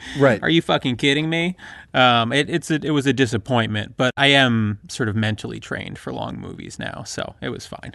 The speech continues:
Speaker 2: Yeah, there was a moment where I was watching when Denzel had barely been in the movie since, like, the first scene. And I was like, "Man,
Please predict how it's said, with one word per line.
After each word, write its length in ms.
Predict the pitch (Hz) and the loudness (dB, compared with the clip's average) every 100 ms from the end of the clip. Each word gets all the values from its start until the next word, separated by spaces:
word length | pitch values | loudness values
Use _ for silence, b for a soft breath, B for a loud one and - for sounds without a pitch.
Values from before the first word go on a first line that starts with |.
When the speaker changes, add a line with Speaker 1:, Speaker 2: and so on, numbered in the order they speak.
| - | -2
Speaker 2:
Yeah, 220 | 160 156 123 - _ | 4 6 4 -4 _
there 120 | 156 170 | 6 6
was 140 | 170 | 6
a 60 | 135 | 6
moment 400 | 131 127 117 117 | 8 8 6 4
where 140 | 120 | 2
I 20 | |
was 120 | 120 117 | 2 0
watching 520 | 104 107 113 95 90 | -2 -2 -2 -2 0
when 380 | 95 92 92 - - | 0 0 -2 -4 2
Denzel 540 | 110 107 107 101 95 | 4 6 6 4 4
had 140 | 92 113 | 2 2
barely 340 | 101 104 98 | 4 4 4
been 160 | 90 95 | 4 2
in 100 | 90 | 2
the 80 | |
movie 460 | 90 92 87 87 90 | 0 0 0 -4 -4
since, 340 | - 98 - | -6 -8 -8
like, 200 | 95 - | -10 -8
the 80 | 92 | -8
first 360 | - 101 90 - | -4 -2 -2 -4
scene. 460 | 98 90 82 85 b b b b b _ - | -4 -4 -4 -8 b b b b b _ -4
And 140 | 107 | 0
I 20 | |
was 120 | 104 | 0
like, 180 | 101 - | -2 -2
"Man, 500 | 98 131 127 85 - | 4 6 6 2 -8